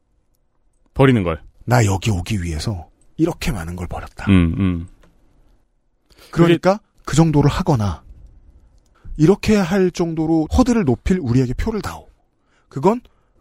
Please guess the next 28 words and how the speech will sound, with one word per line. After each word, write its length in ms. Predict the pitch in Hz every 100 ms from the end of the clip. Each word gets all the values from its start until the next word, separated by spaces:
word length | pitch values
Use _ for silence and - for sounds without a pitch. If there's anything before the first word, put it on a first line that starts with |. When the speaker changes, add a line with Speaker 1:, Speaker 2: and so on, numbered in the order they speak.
| _ - -
Speaker 2:
플로리다의 500 | - 285 285 262 202
정치인들도 560 | 147 127 131 110 101 107
그런 220 | 120 107
얘기를 220 | 95 107
할 80 | 127
것이고, 360 | 135 117 - 95 104 - _ - -
나성에 360 | 131 165 190
있는 160 | 170 185
한인 300 | 165 214 233
정치인들 460 | 208 196 202 175 160
중에 140 | 165
공화당 340 | 196 196 202 196
사람도 280 | 196 165 196
그런 200 | 220 214
얘기를 300 | 196 185 170
할 80 |
것이고, 400 | 190 147 - 98 98
Speaker 1:
네. 280 | 95 82 87 _ _ _ _ _ - - -
Speaker 2:
프랑스에 400 | 226 254 - 202
있는 200 | 190 220
마그레브 400 | 123 131 226 233
삼국 240 | 226 233
출신 300 | - 226 226
정치인들도 520 | 196 180 - 190 160 180
그런 220 | 208 202
얘기를 180 | 185 185
할 80 |
겁니다. 420 | 180 170 127 95